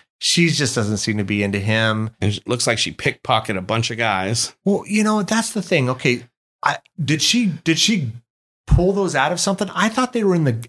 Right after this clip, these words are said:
Speaker 2: No.
Speaker 1: the can that was next to the
Speaker 2: Nope,
Speaker 1: toilet.
Speaker 2: nope, nope. She
Speaker 1: So
Speaker 2: pulled, she pulled those out of her bra.
Speaker 1: Oh, she did. I
Speaker 2: Yeah.
Speaker 1: know, I know she put the stuff into the
Speaker 2: Oh,
Speaker 1: bra.
Speaker 2: yeah.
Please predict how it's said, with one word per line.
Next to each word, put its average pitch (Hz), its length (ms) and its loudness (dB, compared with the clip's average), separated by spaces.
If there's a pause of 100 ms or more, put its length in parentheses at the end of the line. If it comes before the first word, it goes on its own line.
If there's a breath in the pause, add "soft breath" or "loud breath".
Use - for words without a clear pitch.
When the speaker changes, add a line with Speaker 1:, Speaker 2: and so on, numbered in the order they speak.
(220 loud breath)
Speaker 2:
No. 147 300 2
Speaker 1:
the 127 240 4 (120)
can 196 380 2
that 139 140 2
was 113 160 0
next 135 260 0
to 151 80 0
the 113 100 0
Speaker 2:
Nope, 151 180 6
Speaker 1:
toilet. 110 260 2
Speaker 2:
nope, 170 180 0
nope. 170 220 0
She - 160 0
Speaker 1:
So 143 100 6
Speaker 2:
pulled, 160 220 2
she 160 140 2
pulled 165 260 -2
those 147 160 0
out 135 100 2
of 120 60 -2
her 107 80 0
bra. 87 320 -2 (540 loud breath)
Speaker 1:
Oh, 156 80 2
she - 180 -2
did. 180 340 0
I 156 120 2
Speaker 2:
Yeah. 101 140 4
Speaker 1:
know, - 120 0
I 165 100 2
know 202 160 0
she 190 180 -2
put - 360 -4
the 135 100 -2
stuff - 340 -2 (100)
into 202 280 2
the 131 140 2
Speaker 2:
Oh, 135 80 6
Speaker 1:
bra. 110 80 4
Speaker 2:
yeah. 82 180 0